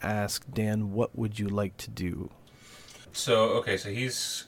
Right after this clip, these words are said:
Speaker 2: kind of off to the leftish, and he's, I gu-, I guess, for all intents and purposes, like, around a building corner, just a, out of, just out of visual.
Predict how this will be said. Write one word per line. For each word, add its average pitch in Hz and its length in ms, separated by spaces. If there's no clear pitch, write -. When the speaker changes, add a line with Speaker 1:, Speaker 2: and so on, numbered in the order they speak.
Speaker 2:
kind 107 240
of 101 100
off 98 340
to 92 440
the 98 100
leftish, 92 520
and 90 120
he's, 87 280
I 85 180
gu-, 92 160
I 95 140
guess, 92 220
for 107 160
all 98 100
intents 92 300
and 87 80
purposes, 87 460
like, 85 180
around 92 680
a 90 160
building 87 540
corner, 78 560
just - 240
a, 87 140
out 101 220
of, 87 480
just 104 240
out 95 160
of 85 80
visual. - 460